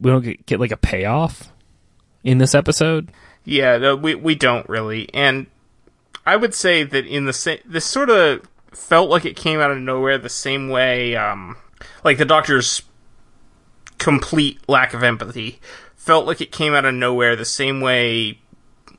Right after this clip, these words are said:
Speaker 2: back in Twisted, the animosity between Tuvok and Chakotay that
Speaker 1: Yeah.
Speaker 2: s-, was suddenly there and then is never spoken of again.
Speaker 1: Uh, yeah. I mean,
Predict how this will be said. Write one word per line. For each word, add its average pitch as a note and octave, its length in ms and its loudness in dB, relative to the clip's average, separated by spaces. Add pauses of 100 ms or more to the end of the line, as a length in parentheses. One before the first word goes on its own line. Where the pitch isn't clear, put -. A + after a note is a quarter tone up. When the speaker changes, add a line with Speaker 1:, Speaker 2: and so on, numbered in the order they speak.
(220)
Speaker 2:
back C3 180 2
in A#2+ 100 -2
Twisted, C3 540 -2
the A#2+ 180 -4
animosity B2+ 600 0
between B2 360 -4
Tuvok B2+ 440 0
and B2 100 -8
Chakotay C#3 580 -2 (180)
that B2+ 200 -4 (260)
Speaker 1:
Yeah. G#2+ 200 4 (140)
Speaker 2:
s-, - 160 -6
was C3 180 -4
suddenly C3+ 440 0
there C3 380 2 (280)
and B2+ 180 -4
then A#2+ 320 -2
is - 180 -10
never B2+ 220 0
spoken B2+ 320 -2
of B2 100 -2
again. B2+ 300 -6 (640)
Speaker 1:
Uh, B2+ 120 6
yeah. A2+ 380 4 (560)
I A#2+ 80 -2
mean, A2+ 160 2